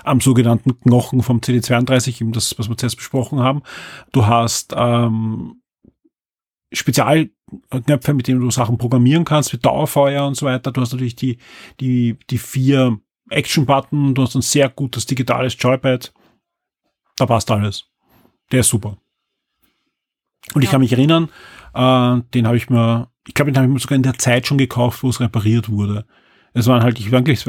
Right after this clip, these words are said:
Speaker 1: waren wirklich, es waren ungelogen vier, mindestens vier Monate, wo ich auf,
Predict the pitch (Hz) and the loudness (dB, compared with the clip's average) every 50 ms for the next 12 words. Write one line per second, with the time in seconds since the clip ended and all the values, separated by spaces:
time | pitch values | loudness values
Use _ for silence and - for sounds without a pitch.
0 | 131 - - - 123 123 127 147 127 117 - 135 135 143 147 151 139 139 135 131 | -10 -10 -6 -2 0 0 0 -2 -6 -6 -6 -6 -4 -2 0 0 0 0 0 -2
1 | - - - 139 135 151 160 147 135 147 175 185 160 165 151 - - - 147 143 | -4 -6 -6 -4 0 0 0 2 2 2 2 4 2 0 -2 -4 -2 -2 0 2
2 | 135 123 135 143 135 131 135 135 135 - _ - - - - - - _ 120 120 | 2 2 2 2 2 2 2 0 0 -4 _ -18 -20 -20 -20 -20 -14 _ 2 2
3 | 127 123 113 - - - - 127 - - | 4 4 2 -2 -8 -8 -8 -8 -8 -8